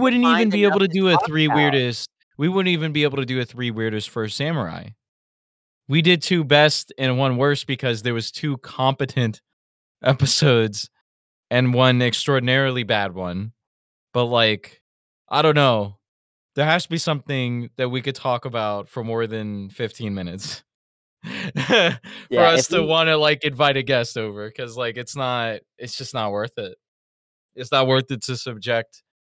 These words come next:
Speaker 1: and waste the guest's time with this bad of, or not even, like, it's not even the fact that it's, like, atrociously bad. It's, like, such a waste of, of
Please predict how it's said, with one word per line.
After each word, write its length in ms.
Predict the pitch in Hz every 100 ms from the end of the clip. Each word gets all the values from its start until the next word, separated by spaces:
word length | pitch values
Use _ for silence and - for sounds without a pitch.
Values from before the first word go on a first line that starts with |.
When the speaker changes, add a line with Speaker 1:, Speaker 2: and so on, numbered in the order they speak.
| -
Speaker 1:
and 140 | 117
waste 220 | 117 117
the 80 | -
guest's 300 | 107 113 107
time 500 | - 113 110 104 107 110 _ _ _
with 220 | - 117 110 _
this 300 | - 127 123
bad 360 | 120 120 113 113
of, 300 | 107 101 - _ - _
or 60 | 190
not 160 | 254
even, 220 | 330 320 311
like, 200 | 277 - -
it's 120 | - 247
not 100 | 339
even 140 | 330
the 80 | 285
fact 300 | - 208 202
that 100 | 202
it's, 140 | 170 -
like, 160 | 160
atrociously 760 | 131 - 147 139 - 147 - 127
bad. 520 | 107 95 104 127 135 _ _ _ -
It's, 200 | 151 -
like, 220 | 151 123
such 480 | - - 156 151 156
a 60 |
waste 600 | 127 104 104 123 117 -
of, 240 | 113 104 95 _ _ _ _ _
of 380 | - 104 95 -